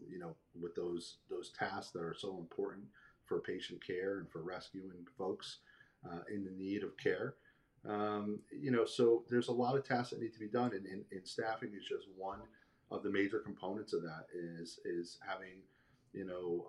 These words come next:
um, the depth. You know, you get a storm that lasts a couple days. When we had the blizzard back in two thousand thirteen, you know, we, we ran for two or three days solid,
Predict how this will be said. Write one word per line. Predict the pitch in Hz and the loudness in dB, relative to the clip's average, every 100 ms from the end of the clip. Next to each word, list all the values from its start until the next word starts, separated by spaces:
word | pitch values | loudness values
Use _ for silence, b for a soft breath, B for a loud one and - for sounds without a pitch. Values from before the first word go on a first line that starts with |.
| 87 | -8
um, | 87 87 87 - - | -8 -8 -10 -6 0
the | - | 4
depth. | 104 127 - - - b b b | 6 6 4 -6 -20 b b b
You | 104 | 0
know, | 101 | 2
you | 98 | 4
get | 107 110 | 8 8
a | |
storm | 110 - 113 117 | 6 2 2 2
that | 107 101 | 0 2
lasts | 104 - | 2 2
a | 104 | -2
couple | 107 104 90 | -2 -2 2
days. | 101 120 117 | 4 6 4
When | 98 95 | 0 -4
we | |
had | 95 | -4
the | - - | -4 -2
blizzard | 107 113 113 95 - | 2 4 4 2 2
back | 95 95 | -2 -2
in | 87 85 | -6 -8
two | 101 | -6
thousand | 104 104 95 92 90 | -2 0 0 -4 -2
thirteen, | 98 85 127 127 117 - b b b b | 0 0 2 2 2 -4 b b b b
you | 107 | -2
know, | 92 | -2
we, | 107 107 - | 0 -2 -2
we | 92 98 107 | -8 -4 -2
ran | 117 110 107 101 | 0 2 2 2
for | 98 | 0
two | 123 | 4
or | 113 | 4
three | 101 107 | 4 0
days | 104 110 110 104 - | 2 2 2 0 0
solid, | - 110 113 85 | 0 2 2 2